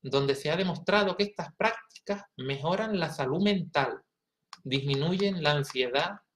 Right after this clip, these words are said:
la depresión y los trastornos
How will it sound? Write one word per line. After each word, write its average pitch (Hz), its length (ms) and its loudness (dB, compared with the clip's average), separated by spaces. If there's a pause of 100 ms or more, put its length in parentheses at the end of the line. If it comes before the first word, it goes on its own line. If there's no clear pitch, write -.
(300)
la 127 160 0
depresión 160 640 0 (580)
y 151 120 2
los 147 180 0
trastornos 202 800 2